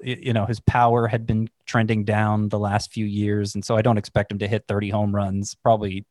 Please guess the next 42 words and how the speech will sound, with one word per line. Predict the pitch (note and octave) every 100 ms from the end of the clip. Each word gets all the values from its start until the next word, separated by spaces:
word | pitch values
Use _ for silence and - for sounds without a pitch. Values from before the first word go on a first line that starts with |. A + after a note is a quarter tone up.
| -
ever | G#2 F#2
again. | F#2+ G2+ C#3+ - _ _
But | - -
great | C#3 D3+ D#3
plate | - B2+ B2
discipline | A2+ A#2+ A#2+ A2
guy, | G#2 G2+ G2 G2 _ _ _ _ _
probably | - C3+ C3+
gonna | C3
have | B2+ A#2+
a |
good, | A2 A2 G#2+ _ _ _ _ _ _ _
a | - - A#2+
pretty | D3+ B2
good | A#2
batting | G2+ G2 G2
average. | G2 F#2+ G2 G2 - _ _ -
If | C3+
it | D#3+
was | D#3+
a | C#3
points | - C3+ D3 -
league | E3 D#3+ D#3
with | C3
his | A2+
plate | - B2+ D3
discipline, | D3 D#3+ E3
he | C#3
might | B2 A2+
rank | G#2+ G#2 G#2
as | G#2+
high | G#2
as | F#2
fourth | - G#2+ A#2 B2+
here | E3+ E3 F#3+ _ -
instead | A2 - A2+
of | G2+
seventh, | A#2 A#2 C3+
where | A#2+ A2
I |
have | G#2+ A2+ A2+
him, | B2 B2+